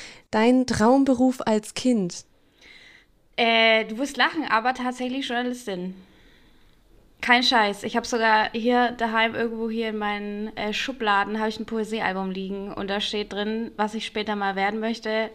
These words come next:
Speaker 2: Journalistin und in Klammern Carla Kolumna. <laughs>
Speaker 1: Nein, wie witzig. Das ist ja cool.
Speaker 2: Ja, voll. <laughs>
Speaker 1: Und war das dann auch über die Schulzeit verteilt immer so, dass du dieses Ziel hattest, Journalistin zu werden?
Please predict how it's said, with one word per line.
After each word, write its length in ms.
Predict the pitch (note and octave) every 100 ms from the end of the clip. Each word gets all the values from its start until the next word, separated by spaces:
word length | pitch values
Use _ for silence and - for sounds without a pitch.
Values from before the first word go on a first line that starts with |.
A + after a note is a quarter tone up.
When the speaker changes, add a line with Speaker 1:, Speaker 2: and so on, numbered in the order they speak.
| -
Speaker 2:
Journalistin 760 | - A3 G#3 G#3 C4 - C4+
und 180 | B3 A#3
in 140 | A3+ G#3+
Klammern 480 | A3 G#3+ B3+ -
Carla 340 | - A#3 A3 B3
Kolumna. 520 | B3 B3 A3+ A3 A#3 - D4+ - F#4+ - _
<laughs> 600 | - - G#4+ - C5 A4+
Speaker 1:
Nein, 420 | G4+ F#4 F4+ E4+ C#4
wie 160 | B3
witzig. 520 | B3+ F4 - F#3+ F#3+
Das 160 | - C#4
ist 0 |
ja 120 | G3+ F#3
cool. 80 | C4+
Speaker 2:
Ja, 160 | C4+
voll. 500 | C#4 F3+ F3 - A#3+ A#3+ - - - -
<laughs> 200 | E4+ D#4+ D#4 C4+ - - _ _ -
Speaker 1:
Und 380 | - A3 A3 G#3+ -
war 240 | G3+ G#3+
das 180 | A#3 A3+
dann 180 | A#3+ A3+
auch 140 | A3
über 160 | A3 G#3+
die 80 | G#3+
Schulzeit 480 | - C4 C4+ A#3+
verteilt 440 | A3+ A3+ - G#3+ G#3+
immer 200 | B3 C#4+
so, 200 | A#3 B3
dass 200 | A#3+ A3
du 80 | A3
dieses 340 | A3+ G#3 -
Ziel 340 | - A#3+ C4+
hattest, 500 | B3+ B3 C4+ - - -
Journalistin 720 | - G#3+ G3 F3+ F3 - C4
zu 160 | -
werden? 380 | C#4 C#4 C#4 D#4+